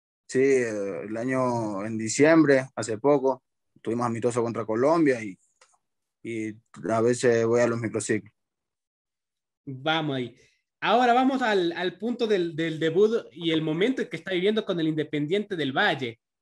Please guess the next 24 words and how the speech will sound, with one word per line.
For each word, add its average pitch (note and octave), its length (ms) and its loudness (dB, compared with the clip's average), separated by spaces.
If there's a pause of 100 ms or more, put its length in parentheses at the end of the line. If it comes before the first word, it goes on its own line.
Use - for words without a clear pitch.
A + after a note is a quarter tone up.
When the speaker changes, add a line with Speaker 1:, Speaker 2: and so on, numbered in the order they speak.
(100)
Speaker 2:
A D#3 160 -4
ver, E3+ 380 -4 (180)
ha D#3+ 160 -12
jugado, A#3 480 2 (520)
eh, E3 420 -2
aquí D3+ 180 -6
tengo G3+ 160 0
el G3+ 80 -2
registro, G#3+ 380 -4
tres G#3+ 360 0 (160)
partidos, C#4+ 680 0 (520)
un G#3+ 200 2
gol, D4 320 4
una A#3+ 220 -2
asistencia. G#3+ 720 -2
Eh, C#3+ 120 -4
son B3 280 -2
números C4+ 600 2 (320)
para E3 200 -4
iniciar F3+ 480 -2
espectaculares. E3 1000 -4 (1500)
Speaker 1:
Sí, C#3+ 480 4 (640)
eh, A2 560 -6 (100)
gracias, A#2 720 0